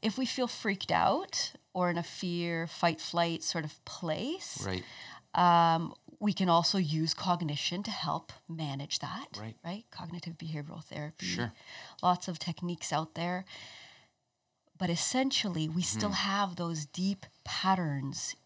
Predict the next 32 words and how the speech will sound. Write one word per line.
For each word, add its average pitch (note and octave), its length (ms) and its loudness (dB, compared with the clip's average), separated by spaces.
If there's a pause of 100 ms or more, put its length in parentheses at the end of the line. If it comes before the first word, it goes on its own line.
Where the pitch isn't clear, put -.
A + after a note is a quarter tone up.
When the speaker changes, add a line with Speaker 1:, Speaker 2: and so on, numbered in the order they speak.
Speaker 1:
in F#3 200 2
our E3 100 4
biology, D3+ 1000 0
in E3+ 160 0
our D#3+ 100 0
systems D#3 640 0
that - 160 4
will F#3+ 160 4
be G3+ 240 0
reignited G3 760 4 (180)
over F#3+ 480 4 (120)
and F3 140 -2 (100)
over. F3+ 340 2
Speaker 2:
Mm-hmm. - 80 -6 (320)
Speaker 1:
And G#3 120 2
we C4 60 2
can C#4+ 160 0
train C4 320 2
our C#4 100 4
brains G#3+ 500 -2
with F#3 120 -6
that D#3+ 180 0
prefrontal A3+ 640 -4
cortex G#3 680 0 (120)
Speaker 2:
Mm-hmm. - 640 -16
Speaker 1:
to - 140 -2
say, G3+ 920 2 (640)
"I E3+ 220 0
am F3 220 0
safe, E3+ 840 -4 (120)
I D#3+ 220 0
am F3 160 -2